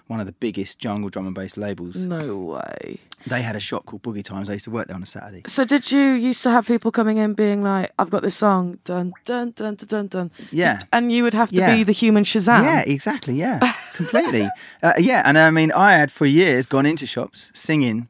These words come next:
Speaker 1: bass lines and saying, "What's the one that goes, 'No one can compete 'cause I heat like a fireball'?" And they would say, "That's Fireball by Chroma Time." Uh, you know, and then now I was on the other side with people coming in and having to try and exactly human Shazam.
Speaker 2: Oh, I have so many questions about this, but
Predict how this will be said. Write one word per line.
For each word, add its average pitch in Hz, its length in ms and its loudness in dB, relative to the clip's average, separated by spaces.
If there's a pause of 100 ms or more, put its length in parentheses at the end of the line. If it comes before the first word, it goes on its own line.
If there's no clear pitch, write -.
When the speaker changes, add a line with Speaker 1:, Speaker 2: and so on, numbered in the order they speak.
(120)
Speaker 1:
bass 127 280 -2
lines 117 440 -8
and 117 100 -8
saying, 123 240 -2
"What's 139 160 -4
the 139 80 -10
one 135 160 -4
that - 60 -10
goes, 120 280 -4
'No 175 100 -4
one 196 180 -2
can 202 200 -6
compete 190 380 -8
'cause 180 160 -12
I 180 80 -8
heat 190 140 -8 (100)
like - 140 -6
a 170 40 -14
fireball'?" 160 520 -6
And 117 100 -4
they 123 100 -2
would 120 120 -4
say, 117 280 -6 (400)
"That's - 160 -8
Fireball 110 520 -4
by 104 180 -8
Chroma 104 340 -8
Time." 113 420 -8 (520)
Uh, 113 160 0
you 147 80 0
know, 110 220 2
and 143 180 2
then 147 240 2
now 139 300 6
I 131 100 4
was 131 140 -2
on 131 60 -2
the 135 60 0
other 139 140 2
side 107 240 -4
with 117 100 -10
people 127 240 -6
coming 123 260 -4
in 117 140 -4
and 104 180 -8
having 117 200 -8
to - 100 -10
try 123 360 -6
and 110 240 -6 (680)
exactly 135 380 -8
human 123 300 -8
Shazam. 127 480 -10 (240)
Speaker 2:
Oh, 175 320 -10
I - 60 -14
have 170 120 -12
so 175 180 -14
many 165 180 -16
questions 156 400 -18
about 107 220 -14
this, 139 240 -14
but - 260 -12